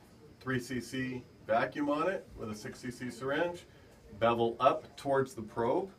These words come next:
I f-, make sure my structure's in the spot that I want. I come in like this, about a quarter centimeter, a half centimeter from the probe. I'm lined up with the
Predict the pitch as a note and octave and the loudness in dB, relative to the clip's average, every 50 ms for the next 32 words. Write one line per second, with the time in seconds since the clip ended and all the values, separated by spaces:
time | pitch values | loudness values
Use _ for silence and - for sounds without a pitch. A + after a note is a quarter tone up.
0 | - - - - - - - - - - - - - - - - - - - - | -18 -18 -18 -18 -20 -20 -20 -20 -20 -20 -20 -20 -20 -20 -20 -20 -20 -20 -20 -20
1 | - - - - - G#2+ G#2 - - - - B2+ A#2+ A#2+ A#2+ - C#3 B2+ B2 A#2+ | -20 -20 -20 -12 -10 -10 -10 -10 -14 -12 -6 -2 -2 -2 -2 -2 -2 0 2 2
2 | A#2+ - - - C3+ C3 C3 - C#3+ B2+ B2 B2+ B2+ A#2+ A#2 A2 - - B2+ B2 | 2 0 0 0 0 0 0 -2 -4 -4 -2 -2 -2 -2 -4 -6 -6 -2 0 2
3 | B2 A#2 - C3 A#2+ A#2 A2+ A2 A2 C3 D#3 F3+ G3+ - - - - - - - | 2 0 -2 -4 -4 -4 -4 0 2 4 4 4 2 0 -4 -12 -20 -20 -20 -20
4 | - - - - - - - - - - - - - - - - - - - - | -20 -20 -20 -20 -20 -20 -20 -20 -20 -20 -20 -20 -20 -20 -20 -20 -20 -20 -20 -20
5 | - - G#2 G2+ - B2+ A#2+ A#2+ A#2+ A#2+ C3+ C#3+ D3+ D3 C#3 C3+ C3 B2+ - - | -18 -12 -12 -10 -6 -4 -2 -2 -2 -2 2 4 4 6 6 6 4 2 2 0
6 | - D3 D3 D#3 E3 E3 - - - - - - - - - - - - - - | 2 4 4 4 4 0 -4 -10 -14 -18 -20 -20 -20 -20 -20 -20 -20 -18 -8 0
7 | A#2+ B2 B2 A#2+ A2+ A2 A#2 - - - C#3+ C#3+ C#3 C3 A#2+ - - C#3+ C#3 C#3 | 4 4 4 6 4 2 0 -2 -8 -4 -2 0 0 0 0 -2 -2 -2 0 0
8 | C#3 C#3+ C#3 C#3 B2 A2 A#2 B2+ B2+ B2+ B2+ - - C#3 C3+ C3+ C3+ C3+ C3 C3 | 0 0 0 0 -2 0 2 4 4 4 2 0 -4 -6 -4 -2 0 0 0 0
9 | A#2 A2+ - - D3+ D#3+ E3+ E3 D3 D3 - C3+ C3 B2+ B2+ B2 B2 B2 A#2 A#2+ | -2 -4 -2 0 2 2 2 2 -2 -4 -2 0 2 2 2 0 -2 -2 -2 0
10 | A#2+ C3 C#3 D3 D#3 D3+ C#3+ C#3 C3+ C3+ C3+ B2 B2+ C#3 C#3 C3+ - - - B2+ | 2 4 4 4 4 6 6 6 4 4 2 -2 -2 0 0 0 -2 -4 -6 -6
11 | B2+ B2 B2 A#2+ | -4 -4 -4 -6